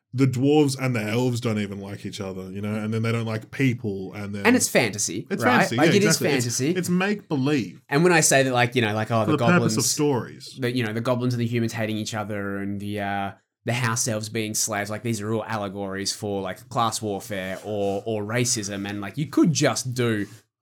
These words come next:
Speaker 2: actual racism if you wanted to, because
Speaker 1: Be a lot harder of a pill to swallow, though, rather
Speaker 2: Yeah,
Speaker 1: than
Speaker 2: yeah,
Speaker 1: using
Speaker 2: it's a
Speaker 1: a
Speaker 2: bit more
Speaker 1: make-,
Speaker 2: in your face then.
Speaker 1: yeah, rather than using a make-believe creature. Like,
Speaker 2: Yeah.
Speaker 1: could, could you imagine if it
Speaker 2: Well,
Speaker 1: was
Speaker 2: I can
Speaker 1: like,
Speaker 2: get way more on board with it.
Speaker 1: like,
Speaker 2: <laughs>
Speaker 1: or I mean, like,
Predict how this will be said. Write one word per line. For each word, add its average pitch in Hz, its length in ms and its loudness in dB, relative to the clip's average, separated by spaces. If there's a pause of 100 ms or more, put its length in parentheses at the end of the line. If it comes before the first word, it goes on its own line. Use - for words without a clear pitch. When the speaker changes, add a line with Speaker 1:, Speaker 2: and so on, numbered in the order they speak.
(140)
Speaker 2:
actual 98 380 -4
racism 95 480 -4
if 92 160 -10
you 87 100 -8
wanted 110 440 -2
to, 87 160 -8
because 95 420 -8
Speaker 1:
Be 139 80 4
a 131 40 2
lot 131 300 2
harder 107 380 0
of 101 80 -6
a 104 60 -8
pill 107 240 -2
to 104 60 -6
swallow, 104 480 -4
though, 101 220 -4
rather 104 100 6
Speaker 2:
Yeah, 165 120 8
Speaker 1:
than - 20 10
Speaker 2:
yeah, 113 380 4
Speaker 1:
using 113 220 4
Speaker 2:
it's 120 60 2
a - 40 2
Speaker 1:
a - 20 6
Speaker 2:
bit 190 100 8
more 165 140 10
Speaker 1:
make-, 165 80 0
Speaker 2:
in 151 140 6
your 131 120 4
face 120 360 0
then. 110 220 2
Speaker 1:
yeah, 107 180 0
rather 123 240 0
than 120 120 -2
using 120 260 0
a 117 40 0
make-believe 107 680 -2
creature. 104 420 -6
Like, 101 140 -8
Speaker 2:
Yeah. 104 240 4
Speaker 1:
could, - 140 -18
could 135 160 0
you 139 60 6
imagine 110 400 0
if 110 120 -6
it 113 40 0
Speaker 2:
Well, 110 80 6
Speaker 1:
was 127 40 8
Speaker 2:
I - 20 6
can 110 80 2
Speaker 1:
like, 104 60 4
Speaker 2:
get 131 160 6
way 147 180 6
more 131 180 6
on 123 120 2
board 120 240 4
with 131 220 4
it. 202 80 10
Speaker 1:
like, 247 760 4
Speaker 2:
<laughs> 170 120 4
Speaker 1:
or 190 100 6
I 202 40 6
mean, 202 180 4
like, 202 220 2